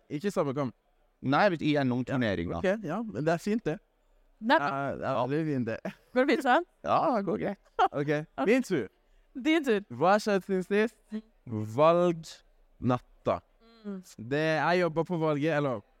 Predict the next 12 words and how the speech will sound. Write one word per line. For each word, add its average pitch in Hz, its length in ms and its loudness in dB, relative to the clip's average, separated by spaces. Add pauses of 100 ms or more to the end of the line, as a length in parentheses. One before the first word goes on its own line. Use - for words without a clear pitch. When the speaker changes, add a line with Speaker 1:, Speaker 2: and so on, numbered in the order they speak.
(260)
Speaker 1:
først 185 160 2
og 170 60 0
fremst 202 180 2
så 185 60 -6
stemte 147 320 2
jeg 151 100 2
for 165 100 -8
første 160 320 -2
gang. 170 320 2 (140)
Speaker 3:
Mhm. 220 260 -2 (160)
Speaker 1:
Heia 160 260 2
demokratiet. 156 760 0